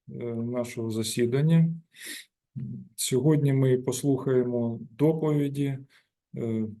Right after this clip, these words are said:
науковців, викладачів, аспірантів, студентів, м, інших учасників конференції. М, сьогодні буде також багато цікавих доповідей.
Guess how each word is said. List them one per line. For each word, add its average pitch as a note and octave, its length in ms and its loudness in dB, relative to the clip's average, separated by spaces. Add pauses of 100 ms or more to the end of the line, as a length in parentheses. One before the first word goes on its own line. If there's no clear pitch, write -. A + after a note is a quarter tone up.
(120)
науковців, C#3 1040 0 (220)
викладачів, B2 1040 0 (460)
аспірантів, C3+ 920 -4
студентів, B2+ 920 0 (960)
м, A#2+ 460 -4 (380)
інших D#3+ 720 0
учасників B2+ 680 -4
конференції. A#2 840 -4 (1000)
М, A2+ 680 -2 (140)
сьогодні D#3+ 460 6
буде D3 260 6
також C#3 400 6
багато A#2 480 0
цікавих A#2 560 0
доповідей. C3+ 720 2